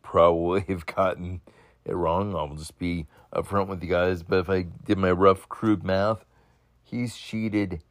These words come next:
eighteen times. Now, before I go any further, last week,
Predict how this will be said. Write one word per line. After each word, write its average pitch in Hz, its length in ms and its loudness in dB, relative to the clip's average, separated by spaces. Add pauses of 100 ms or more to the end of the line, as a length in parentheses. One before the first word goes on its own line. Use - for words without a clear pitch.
(200)
eighteen 110 880 -6
times. 95 1000 -4 (1300)
Now, 143 200 6 (1300)
before 151 600 6
I 131 280 2 (480)
go 120 220 4
any 113 160 0
further, 117 460 -2 (2000)
last 117 420 2
week, 131 460 -6